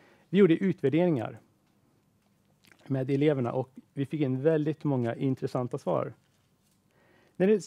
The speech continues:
tyckte, de tyckte att det var bra att arbeta ämnesövergripande för att man kunde lära sig mer om man har lärare som undervisar på flera olika sätt. Och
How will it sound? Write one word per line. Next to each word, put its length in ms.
tyckte, 340
de 160
tyckte 200
att 60
det 60
var 60
bra 260
att 40
arbeta 580
ämnesövergripande 1400
för 100
att 120
man 120
kunde 200
lära 180
sig 160
mer 340
om 120
man 100
har 200
lärare 320
som 120
undervisar 360
på 120
flera 260
olika 240
sätt. 460
Och 340